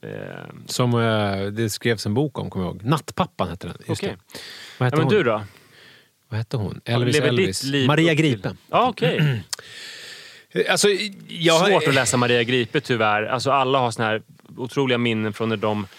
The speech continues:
Speaker 1: trädde in i läsar-, slukaråldern och läste Maria Gripe. Jag har försökt läsa Tordriven flyger i skymningen för mina barn. Det är så omständligt och högtravande språk. Den funkar
Speaker 2: Ja.
Speaker 1: inte riktigt längre.
Speaker 2: Jag minns den ju bara som den här radioteatern.
Speaker 1: Okej.
Speaker 2: Eh,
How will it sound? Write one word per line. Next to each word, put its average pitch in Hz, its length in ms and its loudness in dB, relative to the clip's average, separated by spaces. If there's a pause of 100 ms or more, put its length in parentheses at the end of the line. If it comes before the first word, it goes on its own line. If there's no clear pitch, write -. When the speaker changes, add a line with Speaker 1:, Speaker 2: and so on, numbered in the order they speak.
(380)
Speaker 1:
trädde 120 320 0
in 117 240 2
i 113 40 0
läsar-, 110 640 0
slukaråldern 120 1000 0
och 107 60 -2
läste 110 260 -2
Maria 104 120 -2
Gripe. 107 340 -6
Jag 113 100 -2
har 110 40 -2
försökt 127 160 -10
läsa 113 320 -2 (200)
Tordriven 107 400 -4
flyger 104 260 -8
i 95 40 -10
skymningen 110 260 -6
för 113 80 -6
mina 104 80 -4
barn. 110 200 -2 (300)
Det 110 60 -14
är - 40 -8
så - 200 -4
omständligt 127 880 -2
och 110 160 -6
högtravande 104 760 -2
språk. 117 480 -6
Den 101 100 -10
funkar - 340 -2
Speaker 2:
Ja. - 60 -2
Speaker 1:
inte - 160 -8
riktigt - 260 -16
längre. 82 300 -14 (280)
Speaker 2:
Jag 113 120 0
minns 147 160 2
den 123 100 0
ju 117 40 2
bara 107 220 2
som 104 200 -2
den 101 80 0
här 98 140 0
radioteatern. 98 840 -4 (120)
Speaker 1:
Okej. 107 300 -6 (1400)
Speaker 2:
Eh, 120 140 -2